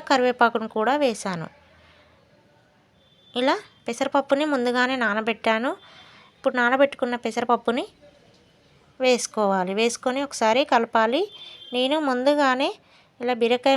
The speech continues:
ముక్కల్ని కట్ చేసి పెట్టాను. కొద్దిగా పప్పు ఫ్రై అయ్యాక బీరకాయ ముక్కల్ని వేసుకొని కలుపుకోవాలి. ఇలా పప్పు బాగుంటుందండి, బీరకాయ పప్పు.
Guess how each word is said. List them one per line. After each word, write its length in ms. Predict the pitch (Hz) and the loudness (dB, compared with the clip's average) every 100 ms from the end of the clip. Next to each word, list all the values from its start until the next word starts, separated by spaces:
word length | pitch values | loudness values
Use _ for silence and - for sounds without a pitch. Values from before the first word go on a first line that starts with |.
| 254 | 2
ముక్కల్ని 300 | 233 226 277 240 | -2 -2 -2 -4
కట్ 160 | 226 | -2
చేసి 200 | 233 233 - | -6 -6 -10
పెట్టాను. 380 | 220 226 220 269 254 | -6 -4 -4 -4 -6
కొద్దిగా 340 | 220 247 262 254 | -2 0 0 -2
పప్పు 280 | 226 247 240 | -2 -2 0
ఫ్రై 160 | 233 220 214 | 2 4 2
అయ్యాక 360 | 208 208 262 254 | 2 -2 -2 0
బీరకాయ 300 | 240 240 233 214 | 0 2 -2 -2
ముక్కల్ని 340 | - 202 254 330 | -4 -4 -2 0
వేసుకొని 460 | 277 - - 233 302 | 0 -2 -6 -6 0
కలుపుకోవాలి. 720 | 349 285 - 196 180 165 151 135 _ _ _ _ _ _ _ _ _ _ _ _ _ - _ _ _ _ _ _ _ _ 262 | 0 -2 -4 0 2 2 0 -8 _ _ _ _ _ _ _ _ _ _ _ _ _ -20 _ _ _ _ _ _ _ _ -4
ఇలా 140 | 262 320 277 | 0 2 0
పప్పు 260 | - 294 311 - _ 226 | 0 2 2 0 _ -4
బాగుంటుందండి, 720 | 220 254 262 247 247 233 254 262 | -2 -2 -2 -4 -2 -2 -2 0
బీరకాయ 320 | 233 233 233 233 | 0 0 -2 -2
పప్పు. 240 | 214 254 | -4 -6